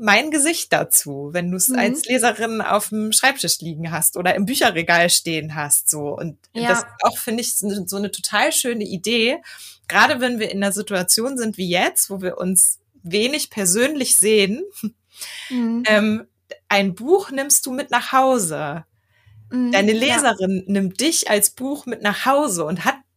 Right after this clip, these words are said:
Speaker 1: dich im Bücherregal stehen. Also du bist so in diesen privaten Gemächern <laughs> drin sozusagen und durch dieses Buch da präsent.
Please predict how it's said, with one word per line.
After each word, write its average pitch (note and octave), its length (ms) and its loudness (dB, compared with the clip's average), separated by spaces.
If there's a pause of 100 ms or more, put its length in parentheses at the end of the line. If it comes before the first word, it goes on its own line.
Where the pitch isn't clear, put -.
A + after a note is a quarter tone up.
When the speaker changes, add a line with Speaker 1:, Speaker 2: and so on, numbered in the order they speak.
Speaker 1:
dich - 300 0
im A#3+ 140 -6
Bücherregal D#3+ 680 -2
stehen. D#3+ 420 -2
Also E3 180 -8
du F#3 80 -6
bist A3 320 0
so A#3 100 0
in G#3+ 120 -2
diesen G#3 260 -6
privaten A3 680 0
Gemächern A3 760 0
<laughs> - 0 -
drin G3 420 4
sozusagen F3+ 880 -2 (540)
und - 480 -4
durch A3+ 160 0
dieses G#3 280 0
Buch D4 300 -6
da A3+ 200 2
präsent. F3+ 800 -2